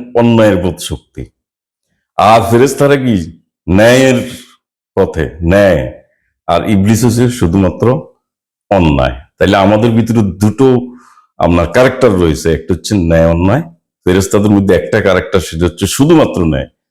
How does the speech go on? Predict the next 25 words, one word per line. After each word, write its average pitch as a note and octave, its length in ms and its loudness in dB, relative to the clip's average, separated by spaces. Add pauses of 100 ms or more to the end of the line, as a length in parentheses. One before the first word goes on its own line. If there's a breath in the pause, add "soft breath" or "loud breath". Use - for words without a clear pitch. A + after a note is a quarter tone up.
(180)
আর E2+ 220 0 (960)
ইবলিসের A#2+ 400 2
ভিতরে C3+ 300 0
ক্যারেক্টার G2+ 380 0
শুধু A2+ 300 0
একটা, F2 260 -2
সেটা E2 260 -4
হচ্ছে D#2+ 180 -10
শুধুমাত্র D2+ 500 -12
অন্যায়। - 320 -20 (100)
এ G2+ 140 0
হলো G2 180 2
মূলত E2+ 360 -2 (200)
বিষয়। C2 260 -14 (320)
আমরা F2+ 280 0
কিন্তু G#2 300 0 (800 loud breath)
উভয় A#2+ 420 4
গুণে A#2 280 0
গুণান্বিত, D#2 560 -2 (300)
দেখা D#2 240 -2
যাক D2+ 200 -4 (420)
কোন F#2+ 180 0
পথে F#2+ 280 2 (360)
আমরা D#2+ 220 -4
হাঁটবো C#2+ 360 -4